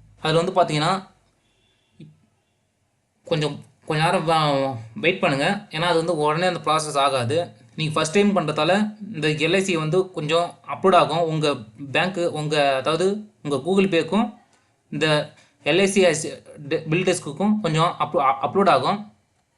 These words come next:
பாருங்க, நான் வந்து Google Pay போ-, பண்றதால அது Google Pay-ன்னு காட்டுது. இதே மாதிரி நீங்க Paytm மூலமாவும் கியூ ஆர் கோடை வச்சு நீங்க ப-, அதாவது, யூ பி ஐ வச்சு நீங்க இப்ப ட்ரான்ஸ்ஃபர் பண்ணலாம்.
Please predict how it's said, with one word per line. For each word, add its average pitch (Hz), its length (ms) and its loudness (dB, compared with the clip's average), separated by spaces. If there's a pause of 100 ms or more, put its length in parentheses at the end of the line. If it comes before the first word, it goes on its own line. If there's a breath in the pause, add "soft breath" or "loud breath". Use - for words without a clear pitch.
(580)
பாருங்க, 160 280 4
நான் 170 140 6
வந்து 175 180 -2
Google 208 220 4
Pay 180 100 4 (140)
போ-, 156 140 -2
பண்றதால 160 320 2
அது 156 120 -4
Google 180 220 -2
Pay-ன்னு 151 180 -2
காட்டுது. 139 280 0 (920)
இதே 180 140 2
மாதிரி 208 140 4
நீங்க - 180 -2
Paytm 196 300 2
மூலமாவும் 180 440 4 (280)
கியூ 185 140 4
ஆர் - 120 0
கோடை 160 160 4
வச்சு 185 200 -2
நீங்க 165 120 -4 (100)
ப-, 147 420 2 (120)
அதாவது, 175 300 4 (600)
யூ 196 120 2
பி 202 120 4
ஐ 170 120 4
வச்சு 180 220 0
நீங்க 170 200 0
இப்ப 180 100 2 (280)
ட்ரான்ஸ்ஃபர் 160 300 -2
பண்ணலாம். 147 280 0